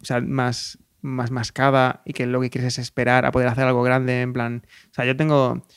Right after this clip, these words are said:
yo tengo amigos y amigas que no quieren hacer su primera película hasta que no la puedan hacer bien, en plan, yo no hago una película si no tengo un millón de euros,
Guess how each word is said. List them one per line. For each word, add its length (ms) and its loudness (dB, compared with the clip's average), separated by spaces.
yo 80 -6
tengo 140 0
amigos 220 2
y 20 0
amigas 400 2
que 100 -2
no 120 0
quieren 180 2
hacer 320 -4
su 160 -2
primera 220 4
película 280 2
hasta 140 2
que 60 2
no 60 4
la 80 6
puedan 140 0
hacer 200 -4
bien, 200 -2
en 100 -4
plan, 200 -4
yo 140 -2
no 60 2
hago 100 2
una 120 -2
película 360 -4
si 80 -6
no 80 -2
tengo 140 -4
un 60 -4
millón 200 -2
de 80 4
euros, 260 4